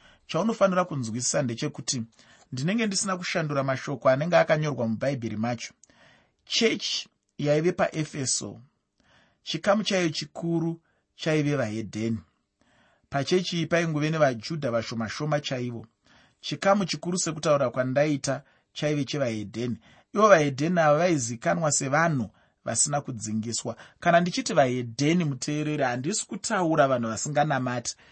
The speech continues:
Ndinofunga ndokumwe kusanzwisisa kuripo kazhinji tichishandisa shoko irori rekuti vahedheni. Vanhu vakanzwa kuti muhedheni, vanofungidzira kuti zvinoreva munhu asinganamati. Ndichakutsanangurira kuti sei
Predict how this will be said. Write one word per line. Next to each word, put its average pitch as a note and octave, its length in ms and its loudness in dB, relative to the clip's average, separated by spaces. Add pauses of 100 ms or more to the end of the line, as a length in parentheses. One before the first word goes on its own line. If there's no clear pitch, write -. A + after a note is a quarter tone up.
(240)
Ndinofunga F3+ 500 0
ndokumwe D#3 420 -4
kusanzwisisa C3 880 -4
kuripo D#3 640 -6 (500)
kazhinji B2+ 500 -2
tichishandisa C#3 580 -4
shoko D3 300 -6
irori C#3 320 -2
rekuti B2+ 320 -6
vahedheni. G#2+ 600 -8 (440)
Vanhu D3+ 220 6
vakanzwa D3+ 480 4
kuti A3 200 -6
muhedheni, C3 720 -2 (400)
vanofungidzira C#3 760 -2
kuti A#2 260 -10
zvinoreva C#3+ 480 0
munhu D3 540 -2 (360)
asinganamati. C3+ 960 -2 (880)
Ndichakutsanangurira D#3 840 0
kuti B2 200 -8
sei F3 560 4